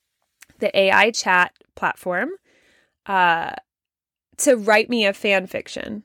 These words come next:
and I am going to read it to you. When I asked it to just write me a short Titanic fan fiction, this is A I software, this is pulling it from the ether,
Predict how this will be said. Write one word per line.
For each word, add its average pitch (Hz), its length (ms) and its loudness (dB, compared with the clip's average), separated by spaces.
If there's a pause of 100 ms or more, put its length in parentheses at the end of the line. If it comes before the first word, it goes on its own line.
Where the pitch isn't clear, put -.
(260)
and 180 880 -6 (800)
I 185 160 4
am 190 200 4
going 180 420 2
to 165 360 -4
read 170 260 -2
it - 460 -2 (220)
to - 280 -8
you. - 400 -6 (240)
When 240 200 4
I 302 200 6
asked 277 440 2
it - 320 -6 (140)
to 226 180 -2
just 208 240 -2
write 202 320 4
me 233 200 0
a 208 100 0
short - 640 0 (260)
Titanic 180 600 -6
fan 269 220 2
fiction, - 580 -4 (120)
this 190 220 -8
is 220 200 0
A 208 160 4
I 262 160 6
software, 233 680 0 (180)
this - 180 -8
is 175 120 -10
pulling 226 440 2
it 247 160 2
from 247 340 2
the 254 80 4
ether, - 460 -2